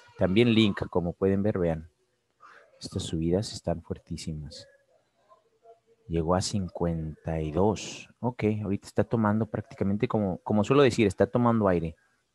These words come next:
Yo creo que aquí este ha estado tan fuerte que no tarden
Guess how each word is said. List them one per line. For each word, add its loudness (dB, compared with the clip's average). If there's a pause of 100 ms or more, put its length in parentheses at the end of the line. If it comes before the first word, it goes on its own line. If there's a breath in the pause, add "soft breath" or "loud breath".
Yo -12
creo -6
que -4
aquí -2
este -2 (200)
ha -10
estado 0
tan -2
fuerte -4
que -6 (300)
no -6
tarden 0